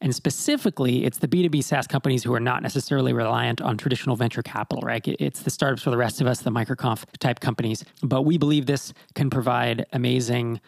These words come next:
returns for investors and thus allows us to raise more money and help more companies.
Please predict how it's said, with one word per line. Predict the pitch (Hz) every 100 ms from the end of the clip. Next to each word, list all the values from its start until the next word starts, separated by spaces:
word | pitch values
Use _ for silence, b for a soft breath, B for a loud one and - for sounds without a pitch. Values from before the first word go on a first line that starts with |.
| b
returns | - - 156 151
for | 139
investors | 113 113 135 - 214 233
and | - 120
thus | 131 -
allows | 120 117 135 135
us | 135 135
to | -
raise | 127 127 113
more | 123
money | 120 123 156
and | - 123
help | - 143 - -
more | 131 117 117
companies. | - 117 - - - -